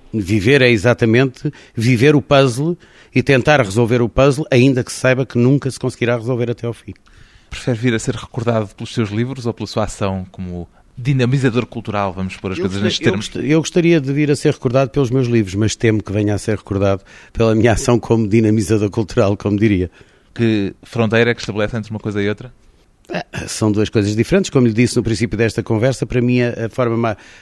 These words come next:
Speaker 1: o que tem mais autenticamente que ver comigo é a escrita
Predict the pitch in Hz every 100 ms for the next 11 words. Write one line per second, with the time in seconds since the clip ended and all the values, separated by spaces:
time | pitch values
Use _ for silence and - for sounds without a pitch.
0 | _ 113 - 151 135 123 135 127 123 135
1 | 123 - 117 123 - 104 104 - 113 135
2 | 147 160 120 123 117 - 123 104 - 92